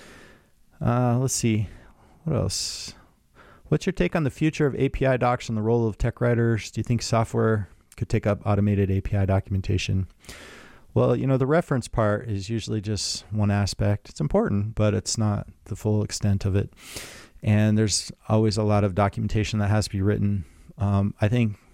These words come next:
the future of docs is A P I documentation in some <laughs> way or another. It's, like, such a huge shift in the industry because so many companies now,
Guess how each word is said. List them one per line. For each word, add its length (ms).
the 80
future 540
of 120
docs 340
is 240
A 100
P 160
I 120
documentation 1040
in 80
some 220
<laughs> 40
way 140
or 100
another. 380
It's, 160
like, 240
such 440
a 140
huge 520
shift 680
in 120
the 140
industry 480
because 320
so 120
many 140
companies 500
now, 360